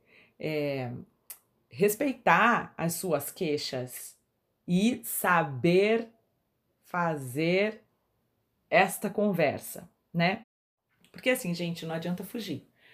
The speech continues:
Se você não aprender a fazer gestão de conflito, você vai embora desse relacionamento e aí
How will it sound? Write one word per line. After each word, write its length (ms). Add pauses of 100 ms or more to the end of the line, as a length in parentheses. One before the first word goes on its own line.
(240)
Se 140
você 260
não 100
aprender 300
a 40
fazer 220
gestão 360
de 80
conflito, 680 (460)
você 300
vai 220
embora 360
desse 460
relacionamento 1080 (720)
e 180
aí 520